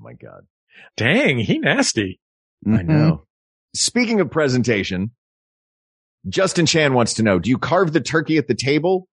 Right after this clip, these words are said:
Speaker 1: or do you carve it beforehand in the kitchen?
Speaker 2: I've been giving out so much, like, advice, like I know what I'm doing. I
Speaker 1: You are
Speaker 2: truly
Speaker 1: the
Speaker 2: cannot.
Speaker 1: butterball line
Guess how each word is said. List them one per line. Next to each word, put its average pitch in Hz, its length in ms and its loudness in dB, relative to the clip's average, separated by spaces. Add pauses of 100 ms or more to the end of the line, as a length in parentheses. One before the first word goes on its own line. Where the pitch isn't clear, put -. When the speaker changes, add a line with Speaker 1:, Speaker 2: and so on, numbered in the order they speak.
Speaker 1:
or 120 100 0
do 117 60 0
you 113 60 -2
carve 131 220 0
it 113 80 2
beforehand 113 840 0
in 95 100 0
the 87 80 -2
kitchen? - 340 -6 (840)
Speaker 2:
I've 143 200 0
been 143 160 0
giving 117 300 2
out 113 220 0
so 117 200 0
much, 110 340 -2
like, 104 320 0
advice, 104 520 0
like 107 180 0
I 104 80 2
know 101 180 0
what 101 120 0
I'm 101 140 -2
doing. 104 420 -2 (520)
I 120 80 0
Speaker 1:
You 190 140 0
are 226 140 0
Speaker 2:
truly 151 40 -2
Speaker 1:
the 156 80 0
Speaker 2:
cannot. 139 320 0
Speaker 1:
butterball 117 200 0
line 98 340 0